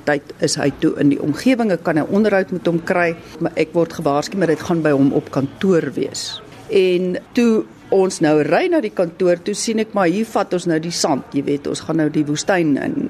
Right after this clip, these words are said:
En ek wonder toe oor die kantoor, en die kantoor is toe nou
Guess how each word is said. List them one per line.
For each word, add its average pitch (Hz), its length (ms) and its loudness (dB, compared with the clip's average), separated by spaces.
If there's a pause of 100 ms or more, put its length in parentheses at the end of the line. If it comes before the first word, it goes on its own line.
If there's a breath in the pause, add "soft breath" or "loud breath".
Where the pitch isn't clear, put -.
En 151 480 2
ek 143 220 0
wonder 156 380 0
toe 170 260 2 (120)
oor 151 240 0 (180)
die 151 180 4
kantoor, - 640 0 (200)
en 170 360 0 (360 loud breath)
die 220 100 -4
kantoor 269 380 2
is 254 100 -4
toe 247 140 -2
nou 202 240 2